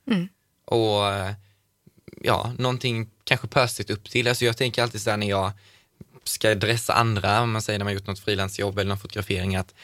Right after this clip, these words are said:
Speaker 2: kör man tajt ner till så vill man ha något större upp till,
Speaker 1: Mm.
Speaker 2: eller vice versa.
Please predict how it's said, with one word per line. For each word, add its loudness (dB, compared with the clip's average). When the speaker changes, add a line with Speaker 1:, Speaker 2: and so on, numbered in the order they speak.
Speaker 2:
kör 4
man 2
tajt -2
ner 0
till -4
så -10
vill 0
man 0
ha 2
något -8
större 0
upp -6
till, 0
Speaker 1:
Mm. -6
Speaker 2:
eller 2
vice -4
versa. -6